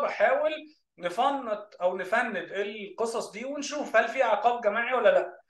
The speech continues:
وساعتها أنا هسأل سؤال، هل أنت كواحد مؤمن هل تقبل ده؟ هل ترى إن الإله، آه، تقبل، تقبل إن الإله بيمارس جريمة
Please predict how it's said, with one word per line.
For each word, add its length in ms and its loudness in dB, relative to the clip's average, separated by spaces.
وساعتها 880 4
أنا 420 4
هسأل 300 -2
سؤال، 420 6
هل 460 2
أنت 480 2
كواحد 460 4
مؤمن 460 -4
هل 320 4
تقبل 600 2
ده؟ 260 -4
هل 360 2
ترى 520 6
إن 180 -6
الإله، 560 2
آه، 1200 0
تقبل، 680 4
تقبل 360 0
إن 140 -6
الإله 340 4
بيمارس 840 0
جريمة 580 2